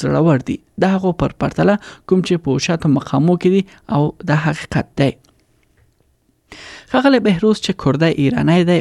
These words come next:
وایي چې دی په ایران کې ژورنالیست و او ځینې داسې لیکنې یې کولې کوم چې د ایران حکومت نه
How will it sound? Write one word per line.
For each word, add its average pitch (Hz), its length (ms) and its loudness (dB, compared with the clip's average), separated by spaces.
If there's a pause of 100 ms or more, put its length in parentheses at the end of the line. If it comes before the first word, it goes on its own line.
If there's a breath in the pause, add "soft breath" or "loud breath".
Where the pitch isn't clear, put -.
(140)
وایي 143 280 2
چې - 420 -8
دی 220 180 2
په - 160 0
ایران 175 280 2
کې 143 160 -2
ژورنالیست 143 520 0
و 240 80 2
او - 260 -6
ځینې 202 320 0 (120)
داسې 220 260 -2 (160)
لیکنې 208 340 0
یې 135 120 -2
کولې 165 320 2 (300 loud breath)
کوم 285 180 4
چې 226 120 -2
د 180 80 4
ایران 170 280 2
حکومت 165 420 0
نه 160 180 2